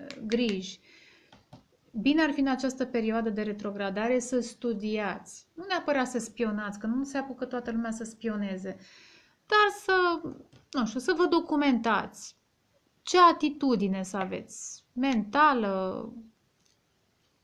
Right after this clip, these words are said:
psihologică, în situația prin care treceți acum. O, da, aveți putere. Totuși aveți putere.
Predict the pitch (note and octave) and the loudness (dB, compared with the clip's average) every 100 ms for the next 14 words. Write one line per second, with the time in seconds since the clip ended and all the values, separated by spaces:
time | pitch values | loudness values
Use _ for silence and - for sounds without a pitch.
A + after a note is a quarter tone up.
0 | - _ _ - - - B3+ A3+ G3+ A#3 | -20 _ _ -20 -16 -6 -6 -2 0 0
1 | C#4 - G#3 - G#3 G3+ A#3+ A#3+ _ _ | 0 -2 -8 -6 -6 -6 -8 -14 _ _
2 | _ _ _ C#4+ C4 C#4 C#4 C#4 C4+ B3+ | _ _ _ -2 0 0 0 0 0 -4
3 | - B3 A#3 A#3 A3+ A3 G3 G3 G3+ F#3+ | -4 -4 -2 -2 -2 -2 -8 -8 -10 -12
4 | F#3 - - C4 B3 G3 F#3+ F#3 B3 B3+ | -14 -16 -4 0 0 0 -2 0 -2 -2
5 | B3+ A#3 F3+ F3+ - - - - - _ | -6 -2 -4 -4 -10 -14 -20 -20 -20 _
6 | - F#3 A3 G#3 A3 B3 C4 - - - | -10 -8 -8 -8 -8 -8 -8 -10 -10 -10
7 | - - | -10 -10